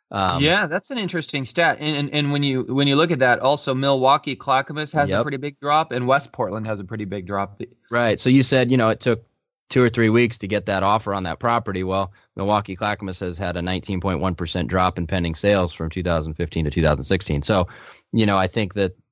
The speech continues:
Speaker 1: i-, it's definitely pretty radically different by pocket, as you can tell from that data. And I think that's a pretty good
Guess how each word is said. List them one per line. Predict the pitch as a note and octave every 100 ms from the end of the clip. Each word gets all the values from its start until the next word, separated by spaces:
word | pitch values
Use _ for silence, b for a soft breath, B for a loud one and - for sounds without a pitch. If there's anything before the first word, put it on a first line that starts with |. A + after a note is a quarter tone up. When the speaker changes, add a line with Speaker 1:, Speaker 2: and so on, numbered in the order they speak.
| _
Speaker 1:
i-, | F2+
it's | F2+ A2+ - _ -
definitely | D3+ D3 D#3 D3 G#2+ C3 C3 B2 A#2+ A2+ _ -
pretty | D#3 E3
radically | A2 A2+ A#2 C3 - A#2+
different | F#2 G#2+ A2 E3 F#3 _ _ _ -
by | G#2 G2
pocket, | - A#2+ A#2+ - - _ _ _
as | - G2
you | F#2
can | F#2+ E2+
tell | G2+ F2+
from | F2+ F2
that | F2 E2
data. | F2+ F2
And | A2
I |
think | A2 B2+
that's | - -
a |
pretty | F2+ A2 G2+
good | F#2+ F#2